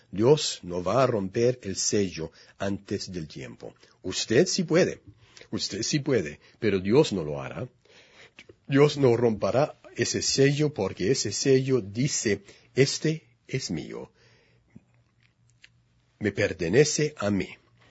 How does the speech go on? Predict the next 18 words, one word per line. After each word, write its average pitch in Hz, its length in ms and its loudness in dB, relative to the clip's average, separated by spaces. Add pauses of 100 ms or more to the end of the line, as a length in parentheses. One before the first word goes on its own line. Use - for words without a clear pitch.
(100)
Versículo 101 640 -2
catorce, 135 680 0 (640)
mismo 92 480 -2
capítulo, 127 680 0
Efesios, - 680 -4
Efesios 92 540 -2
uno, 147 340 4 (560)
hablando 101 460 0
del 92 80 -2
Espíritu 90 440 -6
Santo, 131 460 0
que 104 180 0
es 104 120 -2
las - 280 -4
arras 127 800 -2 (400)
de 95 100 -2
nuestra 107 460 2
herencia, 104 600 0